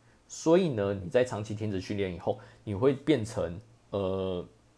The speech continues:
爆发力跟最大肌力会开始下降，但你的肌肉量并没有因此而大减。所以千万不要觉得说我回去以后，“完了，我肌肉量大减了，我肌-，最大肌力跟爆发力不见了。”其实只要你重新投入回去训练以后呢，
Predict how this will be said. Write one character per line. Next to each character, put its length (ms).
爆 160
发 180
力 160
跟 180
最 120
大 140
肌 160
力 140
会 220
开 280
始 220
下 360
降， 200
但 180
你 60
的 100
肌 200
肉 140
量 200
并 160
没 60
有 180
因 180
此 260
而 120
大 240
减。 180
所 140
以 60
千 180
万 140
不 80
要 120
觉 120
得 140
说 180
我 140
回 160
去 140
以 20
后 140
，“完 240
了， 200
我 160
肌 180
肉 140
量 200
大 220
减 240
了， 80
我 220
肌-， 340
最 140
大 160
肌 180
力 160
跟 160
爆 140
发 160
力 100
不 160
见 180
了。” 80
其 180
实 220
只 240
要 160
你 160
重 180
新 200
投 160
入 120
回 200
去 180
训 220
练 200
以 60
后 220
呢， 160